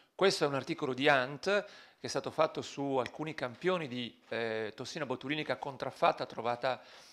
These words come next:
eh, a Hong Kong e nella quale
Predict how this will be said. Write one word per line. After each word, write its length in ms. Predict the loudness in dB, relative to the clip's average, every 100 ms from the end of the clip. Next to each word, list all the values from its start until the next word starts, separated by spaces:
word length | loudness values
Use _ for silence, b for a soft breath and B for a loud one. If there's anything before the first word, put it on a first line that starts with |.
| B B -6
eh, 260 | -2 -2 2
a 180 | 4
Hong 160 | 4 2
Kong 560 | 2 4 4 2 0 2
e 120 | 0
nella 180 | 4 2
quale 520 | 8 10 10 8 4